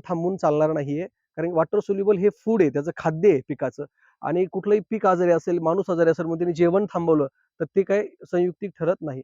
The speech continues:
हा, तुम्हाला वॉटर सोल्युबल सोडताना आता असंही सगळे, अ, अद-, अ, अद्रकचे जे पीक आहे ते शंभर दिवसाच्या पुढे गेलेले आहेत, म्हणून शंभर दिवसाच्या पुढे गेल्यानंतर असंही त्याला नंतर आत्ता लागत नाहीच आहे. म्हणून झिरो बावन्न तीस किंवा झिरो साठ वीस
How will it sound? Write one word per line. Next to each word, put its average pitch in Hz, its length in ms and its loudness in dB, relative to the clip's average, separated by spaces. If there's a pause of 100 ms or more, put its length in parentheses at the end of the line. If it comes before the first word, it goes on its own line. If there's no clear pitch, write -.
(360)
हा, 147 220 2
तुम्हाला 170 520 0 (160)
वॉटर 147 220 -2
सोल्युबल 196 420 0 (380)
सोडताना 180 640 2
आता 175 260 2
असंही 196 240 0
सगळे, 202 260 0 (440)
अ, 147 320 -2
अद-, 151 280 -8
अ, 160 100 -6 (440)
अद्रकचे 165 360 -4
जे 180 80 -2 (120)
पीक 214 180 -2
आहे 135 100 2 (380)
ते 214 80 -4
शंभर 240 280 2
दिवसाच्या 247 320 -4
पुढे 226 180 6
गेलेले 156 160 4
आहेत, - 180 -8 (720)
म्हणून 185 140 -8
शंभर 185 260 -2
दिवसाच्या 202 300 -2
पुढे 208 160 -2
गेल्यानंतर 202 240 0
असंही 202 180 0
त्याला 208 200 -2 (160)
नंतर 190 200 -4
आत्ता 196 220 -2
लागत 165 280 -2
नाहीच 151 240 -8
आहे. 131 60 -20 (440)
म्हणून 165 160 -2
झिरो 156 200 0
बावन्न 190 360 2
तीस 220 140 -12
किंवा 220 180 0
झिरो 202 240 0
साठ 170 240 0
वीस 131 200 -6